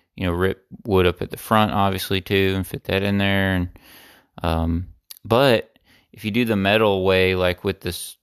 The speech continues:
with the angle iron, you don't have to worry about, you know, you don't have to, like, fabricate the whole structure of the walls like you would with the wood.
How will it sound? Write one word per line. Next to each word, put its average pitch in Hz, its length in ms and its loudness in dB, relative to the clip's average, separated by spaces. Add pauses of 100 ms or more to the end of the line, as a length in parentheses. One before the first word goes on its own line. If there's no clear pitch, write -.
(140)
with 95 220 -8
the 92 100 -6
angle 95 320 0
iron, 92 420 0
you 95 200 -6
don't 104 400 -2
have 98 380 -6
to 92 220 -6
worry 92 340 -2
about, 90 560 0 (640)
you - 140 -4
know, 90 80 4
you 92 100 6
don't 98 120 2
have 95 160 0
to, 92 100 0
like, 87 220 0
fabricate 90 800 -2
the 95 80 -8
whole 87 200 -4
structure - 920 -4
of 90 360 0
the 85 380 0 (580)
walls 87 680 2
like 92 240 -2
you 87 120 -2
would 87 400 0
with 85 220 -4
the - 80 -10
wood. 90 420 2